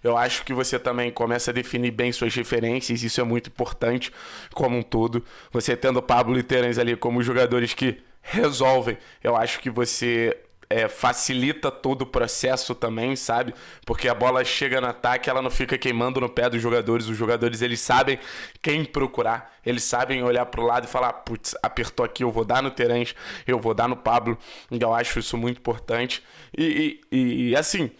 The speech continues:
naturalmente essa melhora ia acontecer ao longo da temporada, sabe? Acho que era uma questão de tempo. Não, não era só com tempo, mas era uma questão de tempo dentro de um cenário que a gente tinha um treinador que não colaborava. Hoje a gente tem um treinador que colabora.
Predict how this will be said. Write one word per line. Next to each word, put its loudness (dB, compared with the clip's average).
naturalmente 0
essa 2
melhora 4
ia 4
acontecer -2
ao 2
longo 0
da 0
temporada, -2
sabe? -4
Acho -2
que -4
era 2
uma 0
questão 0
de -4
tempo. -2
Não, 0
não 2
era 4
só 2
com -4
tempo, 0
mas 0
era 4
uma 0
questão -2
de -6
tempo -2
dentro 0
de -2
um 0
cenário 0
que -4
a 2
gente -4
tinha 0
um -2
treinador 0
que -2
não 0
colaborava. 2
Hoje -2
a 2
gente -4
tem 0
um 0
treinador 0
que -8
colabora. 2